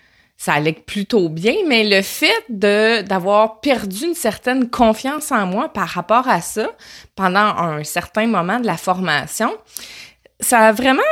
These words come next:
venu ébranler chez nous, justement. Mon sentiment de compétence, me demander est-ce que je suis correcte, est-ce que je suis pas correcte, est-ce que je fais, est-ce que c'est ok ? Euh,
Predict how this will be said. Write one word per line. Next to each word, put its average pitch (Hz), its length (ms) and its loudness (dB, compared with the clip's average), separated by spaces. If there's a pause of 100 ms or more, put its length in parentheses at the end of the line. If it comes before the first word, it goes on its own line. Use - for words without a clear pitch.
venu 240 400 4
ébranler 214 580 2
chez 208 300 -2
nous, 262 260 0
justement. 214 540 0
Mon 175 160 -2
sentiment 247 500 0
de 269 80 -6
compétence, 220 600 -4
me 214 100 -2
demander 175 400 -4
est-ce 202 200 -6
que 156 120 -6
je 143 40 -6
suis - 200 -6
correcte, 190 480 0
est-ce 175 100 -10
que 170 80 -8
je 160 60 -6
suis - 120 -12
pas 170 160 -4
correcte, 196 580 0
est-ce 170 120 -12
que - 100 -10
je - 140 -12
fais, 175 400 -4
est-ce - 160 -16
que - 100 -18
c'est - 160 -6
ok ? 175 300 -6 (760)
Euh, 143 720 0